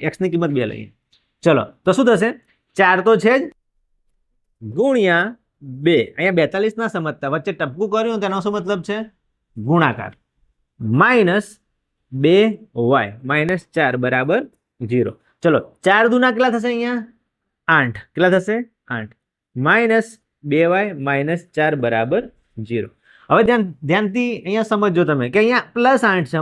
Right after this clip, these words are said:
માઇનસ ચાર છે. તો આઠમાંથી ચાર તો બાદ થાય, તો કેટલા વધશે?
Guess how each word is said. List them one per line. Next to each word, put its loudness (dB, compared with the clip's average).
માઇનસ -2
ચાર -2
છે. -8
તો 4
આઠમાંથી 2
ચાર 0
તો -4
બાદ -4
થાય, -8
તો -6
કેટલા -2
વધશે? -8